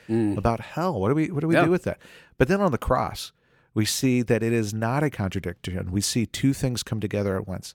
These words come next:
Speaker 2: simultaneously. God's intense, white-hot,
Speaker 1: Mm.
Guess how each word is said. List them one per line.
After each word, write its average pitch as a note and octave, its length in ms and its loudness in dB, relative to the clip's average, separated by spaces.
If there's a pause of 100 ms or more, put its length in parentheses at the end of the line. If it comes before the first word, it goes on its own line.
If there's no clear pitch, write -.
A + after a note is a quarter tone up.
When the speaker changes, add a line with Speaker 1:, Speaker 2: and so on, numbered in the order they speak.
Speaker 2:
simultaneously. A#2 1200 0 (420)
God's G2+ 500 0 (140)
intense, A#2+ 840 -2 (400)
white-hot, G2+ 800 0
Speaker 1:
Mm. F#2+ 180 -2